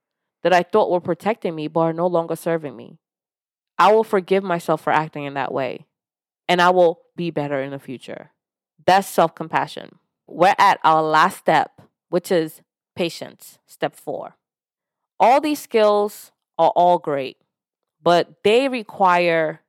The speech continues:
you to do it for the long run. It's not just gonna be for my three-minute cold bath series, okay? In order to build mental strength, the skills that I was able to utilize in those three minutes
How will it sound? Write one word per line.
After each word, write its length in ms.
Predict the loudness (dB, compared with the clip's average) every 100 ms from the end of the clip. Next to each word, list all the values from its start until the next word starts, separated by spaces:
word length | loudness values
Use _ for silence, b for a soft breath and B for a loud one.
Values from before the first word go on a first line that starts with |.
| _
you 180 | -10 -4
to 80 | -4
do 200 | -2 -2
it 60 | -2
for 120 | -6
the 140 | -10
long 240 | -6 -8 -8
run. 320 | -16 -18 _ _ _ _ _ _ _ _
It's 200 | -10 0
not 180 | 2 2
just 160 | -2
gonna 200 | 0 0
be 160 | 0 -4
for 500 | 0 2 6 6 4
my 220 | 2 0 -2
three-minute 600 | -2 -2 0 0 0 -4 _
cold 360 | 0 2 2 4
bath 420 | 4 2 -2 _ _
series, 480 | -12 -10 -8 -10 -10
okay? 500 | -6 -4 -2 -4 -8 _ _ _ _ _ _ _ _ _ _ _ -4
In 180 | 0
order 400 | 2 4 4 2 -4 _
to 140 | -8
build 340 | -2 0 0 0
mental 340 | -6 -6 -12
strength, 480 | -10 -6 -6 -8 _ _ _ _ _ _ _ _
the 100 | -4
skills 480 | -4 -2 2 2 0
that 100 | 2
I 80 | 2
was 120 | 2
able 200 | -4 -6
to 140 | -12 -14
utilize 560 | -8 -4 0 0 0
in 100 | -4
those 160 | -6 -8
three 200 | -12 -12
minutes 480 | -8 -10 -10 -18